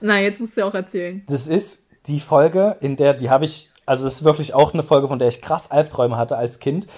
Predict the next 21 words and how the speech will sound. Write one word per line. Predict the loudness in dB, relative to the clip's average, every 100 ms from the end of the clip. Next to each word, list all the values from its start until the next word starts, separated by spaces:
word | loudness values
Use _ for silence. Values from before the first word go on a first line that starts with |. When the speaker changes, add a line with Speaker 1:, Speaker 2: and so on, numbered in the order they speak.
| -12
Speaker 2:
Und | -2
immer | 2 4
wenn | 4
ich | 2
die | -4
Geschichte | -6 -6 -4 -2
erzähle, | 0 0 0 2
sagt | 4 2 2
jemand, | 0 0 -2 -8 4
„Ja, | 6 6 -2 _ _ _
ist | -2 2
genau | 4 6 8
das, | 6 2 -2 2
was, | 2 2
was | -4 -4
ich | -2
auch | 0 0 -4
im | -8 -4
Kopf | -4 -2
hatte.“ | -4 -4 -6 -12 -20 -20 0
Ähm, | 2 4 2 0 -4